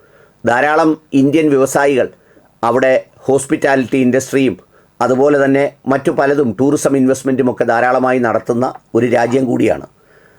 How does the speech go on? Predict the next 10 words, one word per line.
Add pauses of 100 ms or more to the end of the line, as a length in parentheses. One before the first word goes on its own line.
(220)
ഇത്
വിവാദമായി (240)
പുലിവാല്
പിടിച്ചതോടുകൂടി (300)
മറിയം
ഷിയൂന, (340)
അബ്ദുള്ള
മഹസ്, (540)
മൽഷ
ഷെരീഫ്